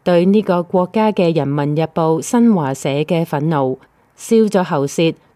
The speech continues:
貪污政府就變咗啞巴啦，人民嘅真實聲音先至能夠傳遞出嚟。仲有網友跟帖評論話：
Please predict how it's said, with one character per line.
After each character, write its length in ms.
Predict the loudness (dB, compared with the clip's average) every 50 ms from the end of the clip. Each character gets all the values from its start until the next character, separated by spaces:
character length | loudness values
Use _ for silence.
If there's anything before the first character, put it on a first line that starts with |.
| _ -8
貪 280 | -2 0 2 2 4 4
污 100 | 4 2
政 260 | 2 2 2 2 0
府 280 | 0 0 0 0 0 0
就 120 | -2 -2
變 200 | -2 -2 -2 -2
咗 180 | -2 -2 -2 0
啞 220 | -2 -2 -4 -4
巴 220 | -4 -4 -4 -4 -2
啦， 200 | -2 -2 -2 -4 _ _ _ _ _ _ _ -6
人 140 | -4 -4 -2
民 300 | -2 -2 -2 -2 -2 -2
嘅 220 | -2 0 0 0 0
真 240 | 0 0 0 0 0
實 160 | 0 -2 -4
聲 320 | -4 -2 -2 0 2 2
音 260 | 2 2 2 2 0
先 220 | 0 0 0 0 0
至 160 | 0 0 -2
能 200 | 0 0 -2 -2
夠 180 | -2 -2 -4 -4
傳 240 | -4 -4 -4 -4 -4
遞 180 | -4 -4 -6
出 140 | -2 -2 -2
嚟。 300 | -2 0 -2 -2 -4 -6 -10 _ _ _ _ _ _ _ _
仲 220 | -2 0 0 2
有 140 | 2 2 2
網 340 | 2 2 0 2 0 0 0
友 220 | 0 0 0 0
跟 260 | 0 0 0 0 0 2
帖 140 | 2 0
評 240 | -2 -2 -4 -4 -4
論 200 | -2 -2 -2 -2
話： 280 | -2 0 -2 -2 -4